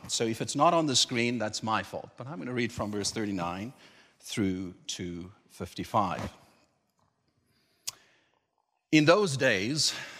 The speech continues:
Mary set out and went with haste to a Judean town in the hill country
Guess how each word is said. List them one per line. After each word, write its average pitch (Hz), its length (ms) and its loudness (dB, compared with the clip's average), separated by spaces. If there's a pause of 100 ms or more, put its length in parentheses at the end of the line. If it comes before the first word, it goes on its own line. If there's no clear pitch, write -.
(160)
Mary 147 560 6
set 127 300 4
out 135 260 6
and 113 180 0
went 147 300 2
with 127 260 0 (120)
haste - 580 0 (1300)
to 135 120 8
a 123 80 8
Judean 151 600 4
town 135 720 4
in 120 240 -4
the 113 120 -2
hill 110 280 -4
country - 600 -8